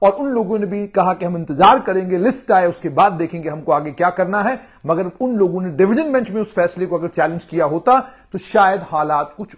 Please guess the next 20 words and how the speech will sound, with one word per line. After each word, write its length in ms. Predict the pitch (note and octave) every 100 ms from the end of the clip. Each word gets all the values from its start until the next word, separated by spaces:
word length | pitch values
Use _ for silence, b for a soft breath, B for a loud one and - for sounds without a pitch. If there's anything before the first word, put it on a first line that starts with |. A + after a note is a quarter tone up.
| -
और 180 | F3 D3+
होते 260 | C3 C3+
आज 200 | B2+ A2+
के 100 | -
दिन, 160 | A#2 B2+ b b
लेकिन 220 | D#3+ D#3+
उन्होंने 240 | D3+ C#3+ C#3
वैसा 300 | C3+ C3 C3+
नहीं 320 | A#2+ E3+ C4+
किया। 400 | C4+ C#4 C#4+ D4 B B B B B _ _ A3+
अब 380 | C#4+ C#4+ - -
आज 560 | F#3+ A#3+ A#3 C#3 - -
जो 160 | C3 D#3+
है 380 | D#3+ E3 E3 - - -
finally 440 | A3 B3 B3 G3+ A2+ - _ _ _ _ -
जून 460 | A2+ F#3+ C#4 D#4+
दो 180 | C#4+ B3
हज़ार 200 | A3+ A3+
इक्कीस 380 | G#3+ - - -
में 160 | C3